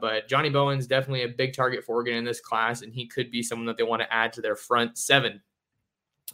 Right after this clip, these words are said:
And then, uh, Kenny Dillingham and Dan Lanning were out in Detroit to see five-star quarterback Dante Moore in action.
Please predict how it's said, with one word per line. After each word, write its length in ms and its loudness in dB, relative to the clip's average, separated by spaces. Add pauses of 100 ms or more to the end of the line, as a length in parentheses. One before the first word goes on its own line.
And 160 -2
then, 300 0
uh, 400 4 (100)
Kenny 220 0
Dillingham 520 4
and 380 0 (400)
Dan 240 4
Lanning 380 2
were 120 4
out 180 6
in 100 -2
Detroit 480 6
to 60 -8
see 180 0
five-star 500 2
quarterback 580 2
Dante 380 0
Moore 400 2
in 160 0
action. 600 0